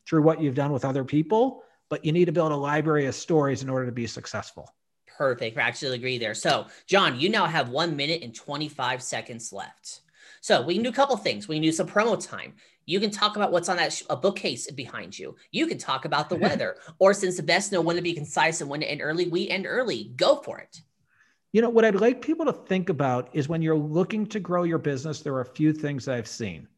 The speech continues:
Speaker 1: The first is that you need to be able to answer this question really simply. What percent of your revenue do you spend on sales and marketing?
Speaker 2: Mm-hmm.
Speaker 1: Philosophically, you want it to be as much as you possibly can.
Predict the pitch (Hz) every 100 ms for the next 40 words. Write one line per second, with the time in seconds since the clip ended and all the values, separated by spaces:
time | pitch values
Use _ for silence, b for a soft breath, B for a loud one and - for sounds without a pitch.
0 | _ _ _ _ _ - 160 156 - 175
1 | 208 262 - - - _ 151 143 156 151
2 | 180 190 175 160 156 139 143 143 151 135
3 | 131 - 143 - 131 127 131 - 104 92
4 | 92 - 117 147 202 - 220 - 185 175
5 | 175 151 123 151 160 135 139 165 170 156
6 | 131 139 147 - - 139 131 123 110 123
7 | 117 113 113 92 - 85 - _ _ _
8 | _ 143 147 254 - 175 196 220 220 175
9 | 156 196 190 196 196 160 156 151 143 160
10 | 160 151 143 143 123 104 110 131 156 165
11 | 170 180 - - 135 135 143 131 123 -
12 | 117 71